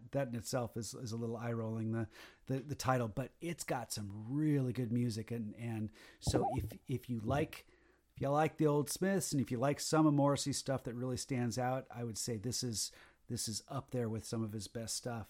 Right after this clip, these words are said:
um, which hasn't been the case for, for his mo-, more recent material, but this one is really good. So that's just that. I've been listening to that quite a bit too while I've been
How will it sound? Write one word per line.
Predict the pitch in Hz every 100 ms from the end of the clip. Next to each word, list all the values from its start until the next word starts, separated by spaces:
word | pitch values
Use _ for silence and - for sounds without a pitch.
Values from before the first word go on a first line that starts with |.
| - -
um, | 117 110 107 104 - - -
which | 113 - 98
hasn't | - 143 127 123
been | 117
the | 107
case | - 117 107 - - - _ _ _ _ -
for, | 123 113 104 - _ -
for | 113
his | 101
mo-, | 117 131
more | 123 120
recent | 113 110 117 98
material, | - 120 110 95
but | -
this | - 117
one | 110
is | 107
really | 95 107 107
good. | 104 104 95
So | - 110 104 - - - - - - - - - - - - _ -
that's | 208 -
just | 190 180 170
that. | 156 170
I've | 147
been | 135
listening | 147 - 143
to | 135
that | 151 131
quite | - 139
a |
bit | 143 135
too | 165 165
while | 127
I've | 123
been | 123 123